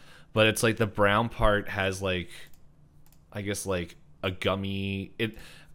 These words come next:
it's kinda hard to explain 'cause I also haven't had it in a while, but it's,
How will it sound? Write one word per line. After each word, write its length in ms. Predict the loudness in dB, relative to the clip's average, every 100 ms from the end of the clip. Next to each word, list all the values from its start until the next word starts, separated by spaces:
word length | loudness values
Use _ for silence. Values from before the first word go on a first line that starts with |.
| -12 -10
it's 120 | 0
kinda 200 | 2 4
hard 220 | 4 2
to 100 | 0
explain 640 | 0 -2 -4 -2 0 -2 -4
'cause 180 | -4
I 80 | -2
also 200 | -2 -2 -6
haven't 160 | -6
had 160 | -6 -4
it 40 |
in 60 | -4
a 60 | -6
while, 260 | -8 -6
but 140 | -4 -2
it's, 200 | -4